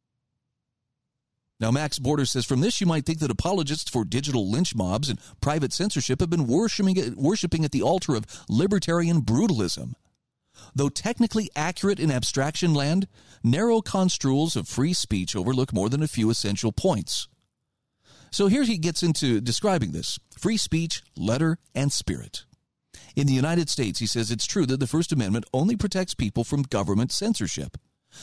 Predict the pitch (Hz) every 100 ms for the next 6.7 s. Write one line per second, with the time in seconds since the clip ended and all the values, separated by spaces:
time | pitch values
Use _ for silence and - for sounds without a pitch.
0 | - 185 196 240 277 220 165 185 139 -
1 | 180 185 160 143 131 220 123 127 - -
2 | 180 180 - 190 - 233 226 - - -
3 | _ _ _ _ _ _ - 107 - 240
4 | 202 185 180 147 - 135 175 143 123 127
5 | - 85 98 143 135 123 117 - 117 131
6 | 117 87 117 117 107 117 120